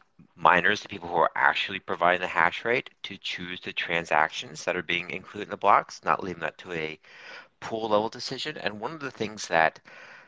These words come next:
is really nifty about that, that I don't hear often much, is that it may actually slightly improve the pool's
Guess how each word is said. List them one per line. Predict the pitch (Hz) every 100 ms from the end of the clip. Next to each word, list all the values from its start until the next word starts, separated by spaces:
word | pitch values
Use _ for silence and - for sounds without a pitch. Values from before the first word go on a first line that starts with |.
| _
is | -
really | 123 135
nifty | 107 107 - 107
about | 90 76
that, | 73 73
that | 78
I | 90
don't | 107
hear | 101 110 104
often | 82 78 85 80 69 - _ _
much, | - 80 73 67 - -
is | 85 82
that | 87 82
it | 113 - 107
may | 98 113 123
actually | - 90 92 - - 87 85 85 90 - - -
slightly | - - 92 90 95 110 104 107 101 104 - - - _ -
improve | 98 90 85 - - 104 101 98 98 92 - -
the | 85 85 82 82 82 - _
pool's | - - 98 95 92 92 -